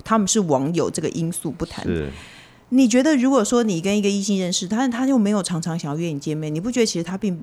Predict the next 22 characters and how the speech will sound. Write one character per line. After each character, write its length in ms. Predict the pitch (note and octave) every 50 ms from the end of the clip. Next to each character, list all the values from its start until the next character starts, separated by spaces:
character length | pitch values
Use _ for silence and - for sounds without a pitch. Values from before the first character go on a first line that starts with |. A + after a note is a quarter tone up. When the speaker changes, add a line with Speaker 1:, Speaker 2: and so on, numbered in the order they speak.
| - -
Speaker 1:
没 120 | D3 D#3+
有 80 | G3+ G#3+
那 100 | G3 G#3+
么 80 | G3+ F3+
喜 200 | - - - B2
欢 200 | C3+ C3+ C#3+ C#3
你 100 | - - -
吗？ 160 | - - A3 - - - - _ _ _ _ _ _ _ _ _ _ _ _ _ _ _ _ _ _
Speaker 2:
对， 200 | - G2 E2 D2+
可 140 | D2 - F#2
能 180 | E2 D#2+ F2 F2
他 160 | F#2 G2+ G2
就 220 | F#2 - G#2+ F#2+
是 200 | F2 - G2 F#2+ E2+
想 260 | - - D#2 C2 C#2
要 180 | D2+ E2 E2 D#2
在 260 | - E2+ D#2 D2 C#2+
网 180 | C2 C2+ C2+ C#2
络 100 | D2+ D2+
上 220 | - - D2 C2+
聊 140 | B1+ G#1 A1
天 200 | - - -